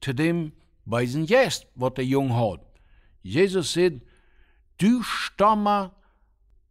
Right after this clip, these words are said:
du stammer Geist. Ich gebei dir, dass du rütest und nicht mal mehr hier nennen kommst."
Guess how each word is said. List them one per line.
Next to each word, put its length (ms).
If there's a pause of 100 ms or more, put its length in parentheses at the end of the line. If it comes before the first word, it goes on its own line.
(600)
du 160
stammer 560
Geist. 640 (1200)
Ich 560
gebei 600
dir, 320 (220)
dass 180 (140)
du 260 (360)
rütest 920 (340)
und 240
nicht 320
mal 320
mehr 380
hier 480
nennen 340
kommst." 640